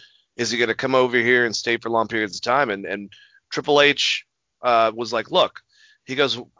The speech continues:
"We already, we were gonna start doing this anyways, but he can live over in Europe or, or, or the U K." I,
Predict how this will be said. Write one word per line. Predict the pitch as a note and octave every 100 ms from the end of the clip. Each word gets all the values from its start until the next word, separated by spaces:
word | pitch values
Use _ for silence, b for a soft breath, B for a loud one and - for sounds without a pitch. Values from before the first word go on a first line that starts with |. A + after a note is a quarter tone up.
| _
"We | C3 F#3+
already, | G3 D#3+ C3+ A#2+
we | B2
were | C3+
gonna | D#3+ E3+
start | - C3 A2+
doing | A#2+
this | A#2 -
anyways, | E3 F#3 B2+ G2+ G2 - - _ _ _ _
but | B2+ B2+
he | B2
can | F3+ A3 D#3
live | E3 F3+ C#3 A#2 -
over | C#3+ C3 C3+ B2+ A#2+
in | B2+ A#2 A#2 A2+
Europe | C3+ C#3+ C#3+ -
or, | A2 G#2+
or, | G2 G#2 G2+ G2
or | D2+ C#2+ E2
the | G#2+
U | B2+ C3+
K." | C#3+
I, | B2+